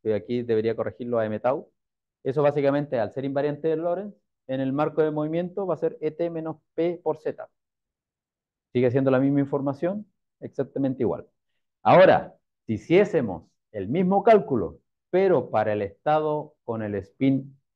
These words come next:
abajo, el, el, con el signo menos, con el ket menos, eh, se nos invierten los procesos. O sea, tenemos que el chi menos sería U dos por E a la teta medios, o sea, se incrementaría, mientras que el de acá se incrementaría,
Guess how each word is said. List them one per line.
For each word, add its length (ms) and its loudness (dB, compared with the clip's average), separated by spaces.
abajo, 500 2
el, 300 -6
el, 240 -6
con 140 -4
el 60 -8
signo 240 2
menos, 300 2
con 160 0
el 300 -4
ket 260 2
menos, 480 0
eh, 460 8
se 100 4
nos 100 4
invierten 340 2
los 100 0
procesos. 400 -6
O 320 -20
sea, 120 0
tenemos 300 2
que 160 2
el 200 -4
chi 180 -6
menos 480 -2
sería 340 2
U 140 0
dos 240 2
por 360 -2
E 340 -2
a 80 -4
la 220 -4
teta 260 -2
medios, 320 -4
o 480 -20
sea, 140 -4
se 120 -8
incrementaría, 760 0
mientras 300 -6
que 100 -2
el 80 0
de 60 0
acá 180 0
se 60 0
incrementaría, 580 -2